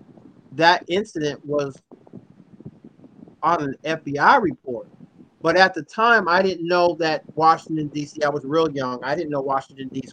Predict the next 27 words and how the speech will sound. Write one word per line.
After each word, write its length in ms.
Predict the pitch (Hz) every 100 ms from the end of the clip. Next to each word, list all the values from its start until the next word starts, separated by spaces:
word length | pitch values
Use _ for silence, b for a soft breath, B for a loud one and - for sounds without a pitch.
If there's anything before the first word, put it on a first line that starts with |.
| -
was 240 | 131 123
federal 600 | - 143 135 135 135 131
and, 160 | 123 117 _ _ _ _ - 156
you 100 | 160
know, 120 | 139
all 300 | 151 156 151
the 60 |
stuff 280 | 143 - 151
that 140 | 156 147
I 100 | 139
know 200 | 131 123
now, 440 | 151 180 135 110 123
right? 240 | 131 143 - _ - _ - -
And 200 | 147 143
so, 520 | - 156 147 139 131 - -
um, 500 | 147 143 139 131 127 - - - _ - _ _ _ _ - - _ - _ _ - _ - - -
um, 500 | 147 139 135 131 131 _ - _ - - - - - - - - - - - 156
yeah, 220 | 180 143
so, 460 | - 160 147 139 160
you 120 | 165
know, 360 | 147 139 127 156
in 140 | 143
terms 360 | - 196 190 170
of 220 | 156 135
the 120 | 151 143
residency 680 | 151 196 190 165 143 139
program, 640 | - 151 135 135 135 131